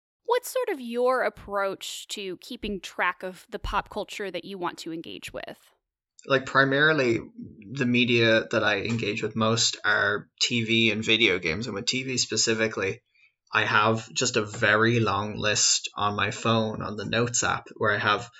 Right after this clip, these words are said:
Speaker 2: all of the shows that I'm watching or want to watch, uh, with, like, brackets for when they come out and stuff. And I keep track of it there.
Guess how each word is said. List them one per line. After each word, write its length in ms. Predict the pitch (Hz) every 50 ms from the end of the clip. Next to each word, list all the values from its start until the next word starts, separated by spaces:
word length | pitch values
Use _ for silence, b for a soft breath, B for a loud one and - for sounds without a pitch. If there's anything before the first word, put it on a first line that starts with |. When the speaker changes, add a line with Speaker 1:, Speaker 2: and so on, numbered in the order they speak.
| B B B B _
Speaker 2:
all 240 | - 104 104 110 117
of 140 | 120 113 113
the 160 | 113 110 107
shows 460 | 101 - - 110 104 107 110 107 -
that 120 | - 107 98
I'm 200 | 98 98 98 98
watching 580 | 98 104 110 - - 131 120 117 117 117 117 - - _ _ _ -
or 160 | 117 107 101
want 260 | 104 104 107 113 113
to 80 | 120 110
watch, 560 | 104 101 98 104 - - - - - - - -
uh, 320 | 110 104 98 95 95 - - - _ _ _
with, 140 | 120 117 107
like, 180 | 101 101 -
brackets 760 | - 110 101 107 113 117 - 120 113 - - - - - - -
for 160 | - - 107
when 160 | 107 110 107 107
they 100 | 110 107
come 240 | - - 117 107
out 300 | 104 104 110 127 139 -
and 160 | - 156 151 -
stuff. 220 | - 156 143 117
And 160 | - 113 113 110
I 60 | 113
keep 240 | 110 - 127 113 110
track 300 | - 117 110 110 - -
of 100 | 110 107
it 160 | 85 80 95
there. 300 | 110 107 101 95 98